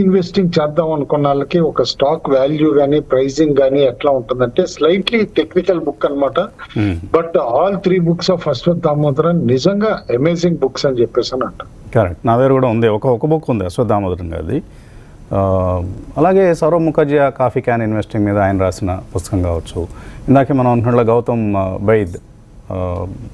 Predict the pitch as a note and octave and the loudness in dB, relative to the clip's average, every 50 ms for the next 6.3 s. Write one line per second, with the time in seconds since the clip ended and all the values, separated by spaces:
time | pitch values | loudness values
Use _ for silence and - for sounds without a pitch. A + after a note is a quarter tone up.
0 | - A#2 A2 F#2+ A#2 A2+ A2+ - - A2+ G2 - - G#2 F#2+ F2+ F2 - F2+ F2+ | -4 -2 2 2 4 4 2 2 0 -2 -2 -2 -4 -6 -6 -4 -4 -6 -6 -6
1 | F2+ F2 F2+ - - - - - - - C3 D#3 F3+ F3+ E3 D#3 F3 E3 D#3+ D#3+ | -6 -6 -8 -12 -16 -20 -20 -8 0 2 2 4 4 4 2 2 2 2 2 2
2 | D3 C3+ B2+ B2 A#2+ C3+ C3+ - C#3+ C#3 C3 B2 A2 - A2+ G#2 G#2+ G#2+ A2+ A2+ | 2 2 2 2 2 2 2 2 2 4 4 2 2 0 0 2 2 2 2 2
3 | A2+ G#2+ G#2+ G#2 - - - G2+ F#2+ F#2+ - - - - G2 F#2 F2 F2 F2 F2 | 2 2 0 0 -2 -2 -4 -4 -2 -2 -4 -10 -6 -4 -4 -2 -2 -4 -6 -10
4 | - - - - - - - - - - - - - A#2+ C3 C#3+ C#3 C3 A2+ G#2 | -10 -14 -14 -16 -16 -16 -16 -16 -16 -12 -4 0 2 4 4 6 4 4 2 0
5 | - - - - - - - - - - A2 - - G2 - G2 F2 - - - | -4 -10 -20 -20 -20 -20 -20 -18 -4 -4 -4 -2 -2 0 0 0 -2 -2 -4 -6
6 | - - - - - F2+ | -6 -6 -6 -6 -6 -6